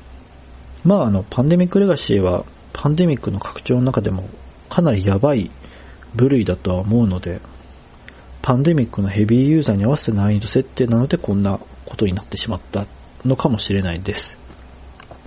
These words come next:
もうその、遊んでる始終、みんなどんどんおかしくなってですね、まあ、毎回負けるし、想像以上に時間かかるし、で、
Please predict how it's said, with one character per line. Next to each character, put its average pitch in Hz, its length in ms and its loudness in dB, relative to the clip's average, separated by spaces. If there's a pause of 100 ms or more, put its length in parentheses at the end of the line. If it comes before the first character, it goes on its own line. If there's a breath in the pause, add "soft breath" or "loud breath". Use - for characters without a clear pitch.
(760 loud breath)
も 143 320 4
う 92 40 -2
そ - 120 -4
の、 95 300 0 (280)
遊 101 240 -2
ん 165 140 4
で 160 100 4
る 151 140 4
始 143 200 0
終、 101 360 2
み 120 160 2
ん - 20 2
な 139 140 2 (380)
ど 165 160 4
ん - 40 0
ど - 80 -2
ん - 40 -14
お - 80 -14
か - 100 -6
し - 80 -2
く - 80 -10
な - 80 -10
っ - 60 -12
て 101 100 -2
で 87 60 0
す 87 100 -6
ね、 87 120 -2
ま 107 200 2
あ、 - 340 -14
毎 120 200 4
回 135 160 2
負 123 160 4
け 135 100 2
る 127 80 0
し、 95 340 -2 (280)
想 120 240 2
像 135 140 4
以 131 60 2
上 117 100 2
に 98 100 0
時 101 120 -2
間 107 200 2
か - 120 -6
か - 140 -4
る 98 100 -2
し、 - 300 -6 (1500 loud breath)
で、 135 340 4